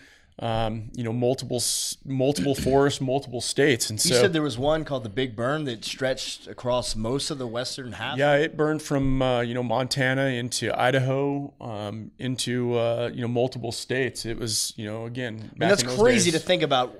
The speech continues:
Speaker 2: a singular
Speaker 1: Mi-,
Speaker 2: fire that
Speaker 1: millions of acres.
Speaker 2: Yeah.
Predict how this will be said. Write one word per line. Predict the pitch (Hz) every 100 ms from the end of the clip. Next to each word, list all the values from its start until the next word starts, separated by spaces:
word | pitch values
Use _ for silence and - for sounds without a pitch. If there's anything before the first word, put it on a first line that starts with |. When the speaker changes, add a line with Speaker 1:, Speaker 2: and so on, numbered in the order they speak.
| -
Speaker 2:
a | 147
singular | - 190 185 156 139
Speaker 1:
Mi-, |
Speaker 2:
fire | 123 160 156 139
that | 131
Speaker 1:
millions | 160 180 180 165
of | 143
acres. | 151 135 110 -
Speaker 2:
Yeah. | 139 147 101